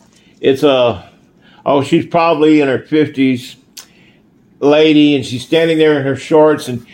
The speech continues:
she's out there in water about waist deep. And she's standing there on the shore bank, and you can see her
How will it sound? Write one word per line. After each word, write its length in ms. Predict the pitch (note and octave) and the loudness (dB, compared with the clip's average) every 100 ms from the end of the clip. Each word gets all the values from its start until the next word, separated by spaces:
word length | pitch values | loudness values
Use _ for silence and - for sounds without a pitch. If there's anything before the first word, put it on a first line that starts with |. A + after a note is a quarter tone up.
| - | -20
she's 260 | - D3 D3 | -2 0 2
out 240 | F#3 F#3 | 0 0
there 160 | F3+ E3+ | 2 2
in 140 | C#3+ | 2
water 380 | C#3+ D#3 D#3+ D3 | 2 4 4 2
about 380 | B2 B2+ B2 - | 2 0 0 0
waist 380 | C3+ C#3 B2+ - | 2 2 -2 -6
deep. 300 | G2+ - - _ _ _ _ _ _ _ _ _ _ _ _ _ | -6 -6 -20 _ _ _ _ _ _ _ _ _ _ _ _ _
And 140 | - B2 | -4 -2
she's 200 | C#3+ C3+ | -2 -2
standing 360 | E3+ E3+ E3+ | 0 2 2
there 160 | E3 E3 | 2 2
on 100 | D#3+ | 2
the 100 | D#3 | 0
shore 260 | D3+ D#3+ C3+ | 0 -2 0
bank, 320 | C#3+ C#3+ C#3 | 0 0 -2
and 100 | C3+ | 0
you 80 | C3+ | 0
can 80 | |
see 220 | B2 D3+ D3 | 0 2 4
her 200 | D3+ | 2